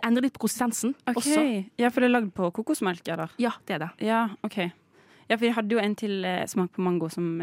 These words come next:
Speaker 2: vi ikke fikk, eh, testet ut.
Speaker 1: Ja.
Speaker 2: Em, men, eh, Ragnhild var jo også med oss på den festivalen her, og hun var jo svært negativ <laughs> til samtlige av maten vi spiste.
Speaker 1: Ja.
Speaker 2: Eh, og hun likte ikke denne her så veldig godt, denne her, eh,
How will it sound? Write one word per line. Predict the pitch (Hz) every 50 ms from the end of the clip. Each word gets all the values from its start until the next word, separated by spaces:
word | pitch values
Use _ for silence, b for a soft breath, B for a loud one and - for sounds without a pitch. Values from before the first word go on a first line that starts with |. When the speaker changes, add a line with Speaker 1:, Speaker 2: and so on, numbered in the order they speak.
| 170 160
Speaker 2:
vi | 165 170 175
ikke | 156 - _ - 175
fikk, | - - 170 - _ _ _ - -
eh, | 170 165 160 160 160 165 - - -
testet | - 165 - - - - 185 - 165
ut. | 180 190 - - - - _
Speaker 1:
Ja. | 220 233 226 B B B B B B - _
Speaker 2:
Em, | 208 196 185 185 185 185 180 180 175 180 175 175 175 170 170 170 - -
men, | 190 196 196 202 196 190 190 185 185 180 180
eh, | 175 175 180 - - - - 196 196
Ragnhild | 185 190 185 190 202 214 202
var | 175 185
jo | 185 185
også | 202 - - 185
med | 180 165
oss | 170
på | - -
den | 165 160
festivalen | - 170 - - 165 165 160
her, | 170 180 226 247 -
og | 190 185 190
hun | 196 180 170 170 170
var | 180 214 214
jo | 196 190 185 b b b b b b b b b b
svært | - - 208 196 - -
negativ | 196 196 185 175 170 - 175 165 165
<laughs> | -
til | 214 - -
samtlige | 220 - - - 226 208 185 - - - 226 202 185 185 180 175 180 180 - -
av | - -
maten | 170 170 180 190 - _ - 180 185
vi | 190
spiste. | 190 - - 196 - - - - - - - -
Speaker 1:
Ja. | - 254 262 285 B B B B B B B B B _
Speaker 2:
Eh, | - 208 202 202 196 202
og | - 233
hun | 254 240
likte | 202 190 185 - -
ikke | 175 - _ - -
denne | 190 170 156 165
her | 156 147 -
så | - - -
veldig | 160 - - 131
godt, | - - - _
denne | - - 156 156
her, | 156 - - -
eh, | - - - - - -